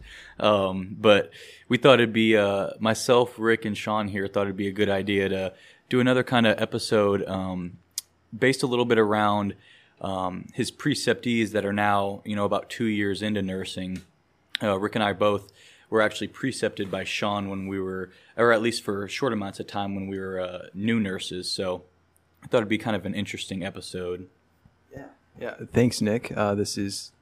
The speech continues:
Speaker 2: the actual Sean. And, um, <laughs> so, yeah, I'm here with Nick and Rick. Very easy to remember. And, uh, like he said, we're gonna be talking about their experiences with me precepting them and, um,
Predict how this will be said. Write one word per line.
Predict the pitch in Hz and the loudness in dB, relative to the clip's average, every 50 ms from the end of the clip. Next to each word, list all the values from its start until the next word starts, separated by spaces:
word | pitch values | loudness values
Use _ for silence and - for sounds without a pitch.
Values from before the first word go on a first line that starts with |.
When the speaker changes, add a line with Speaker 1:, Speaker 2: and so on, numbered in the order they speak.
| _ - | _ -10
Speaker 2:
the | 104 98 | -8 -4
actual | 92 95 - - - - 113 | -4 -4 -6 -6 -8 -6 -6
Sean. | - - - 110 107 113 113 _ - - - - - - _ | -6 -4 -4 -4 -4 -6 -8 _ -20 -20 -20 -20 -20 -12 _
And, | - 117 117 117 113 113 113 110 113 110 104 - | 0 2 2 4 4 4 4 4 2 2 0 0
um, | - 110 110 110 110 113 110 107 107 110 110 107 - 180 - - - | 0 4 6 6 8 8 8 8 8 6 4 2 0 -6 -10 -12 -14
<laughs> | - - - _ - | -16 -16 -20 _ -4
so, | - - | 2 6
yeah, | 135 135 160 156 | 8 8 8 8
I'm | 131 107 | 8 6
here | 101 101 120 120 120 120 | 6 8 8 10 10 8
with | 113 110 107 98 - - | 8 8 6 6 6 6
Nick | 107 110 117 123 123 - - - | 6 8 8 6 6 2 -4 0
and | 110 104 101 101 104 | 2 2 4 4 4
Rick. | 117 127 131 123 - - - - - | 4 2 2 0 -2 -8 -14 -12 -6
Very | 110 113 107 107 110 | -2 0 0 0 2
easy | - 113 110 107 113 110 | 2 0 2 2 2 0
to | - - 107 | 0 0 0
remember. | 104 101 104 104 113 127 117 104 104 104 98 104 127 | 2 4 6 6 6 8 8 8 8 6 6 4 0
And, | 135 117 107 107 104 107 107 101 107 | 0 2 2 4 4 4 4 6 6
uh, | 104 101 101 | 6 6 6
like | 104 107 104 | 6 6 4
he | - - 107 | 4 0 -2
said, | - - 110 95 | 2 2 2 4
we're | 110 110 | 4 2
gonna | 110 110 107 | 4 2 2
be | 104 104 101 | 2 0 -2
talking | - - 113 107 104 - 110 | 0 0 0 -2 -2 -2 -4
about | 104 101 101 98 98 95 90 - - - | -4 0 0 2 0 0 -2 -4 -4 0
their | 104 98 98 | 2 2 2
experiences | 95 - - - - 104 101 101 98 - - - 101 98 98 98 - - - | 2 0 -4 -2 -2 0 0 0 -2 -2 0 0 0 0 0 -2 -6 -6 -2
with | 113 107 101 98 87 - - - | 2 4 4 4 4 2 -4 -6
me | - 107 107 110 107 107 104 101 | -2 2 2 4 4 2 2 0
precepting | - - 110 107 - - - - - 110 104 110 | 0 0 0 0 0 0 -4 -4 -4 -4 -4 -2
them | 107 101 104 107 - _ _ _ _ _ _ _ _ _ - | -2 -2 -4 -4 -8 _ _ _ _ _ _ _ _ _ -6
and, | 87 98 101 101 101 98 101 101 98 104 | -2 -2 0 0 0 0 0 0 0 2
um, | 104 101 101 101 98 98 98 98 98 101 117 | 2 2 4 2 2 2 2 0 -2 -4 -6